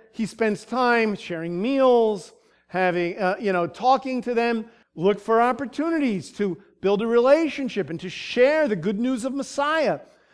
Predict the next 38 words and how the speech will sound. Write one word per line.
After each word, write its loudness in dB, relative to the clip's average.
uh, 4
with 0
them. 0
They're 0
not 2
never 4
getting 2
around 2
to 0
it, -2
but, 4
but, 4
you 0
know, 4
uh, 6
have 0
open 2
it, -6
watching 2
God 4
open 0
up -2
the -10
doors -2
to 0
a -2
great, -4
uh, 4
opportunity. -2
That 2
is 0
being -4
zealous -6
for -12
the -8
things -6
of -10
God, 0